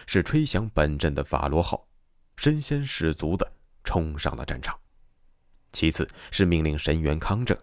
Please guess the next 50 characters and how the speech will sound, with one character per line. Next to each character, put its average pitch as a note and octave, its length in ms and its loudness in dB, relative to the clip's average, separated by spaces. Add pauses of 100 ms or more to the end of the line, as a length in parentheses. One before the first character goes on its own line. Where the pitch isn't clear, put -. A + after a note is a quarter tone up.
(240)
带 G2 140 2
领 D#2 220 0
一 F#2+ 180 0
千 - 180 -2
人 G#2 140 0
的 G#2+ 80 -2
别 E2 260 2
动 A#2+ 180 2
队 - 240 -6 (300)
迅 G2+ 240 2
速 E2+ 220 0
迂 D3 180 2
回 D#2 160 -2
到 C2+ 160 0
了 G1+ 100 -6 (280)
赵 D#2+ 260 4
仓 E2+ 240 -4
军 F#2+ 160 -2
的 D2 100 -2
右 D#2+ 280 2
后 - 180 -4
方， G#2+ 240 -2 (280)
发 D2 300 0
动 - 220 -4
突 F2+ 220 -4
袭。 - 260 -8 (1040)
这 C#3 200 8
一 F#2 80 2
套 G2+ 200 0
组 D2+ 240 -4
合 - 120 -2
拳 G2+ 220 -2
打 D2 180 0
得 D2+ 120 -2
很 C#2+ 180 -6
精 C3 240 -6
彩。 - 160 -6 (1200)
本 G#2+ 160 6
来 D3+ 140 2
不 E3+ 180 2
知 F3+ 160 -2
的 D#3+ 80 2
酒 B2+ 240 2
井 D2+ 160 -2
和 E2 160 -2
石 F#2 260 0
川 D#3 240 -2
等 D2 140 -2
部 C#2+ 160 -2
队 B1+ 180 -4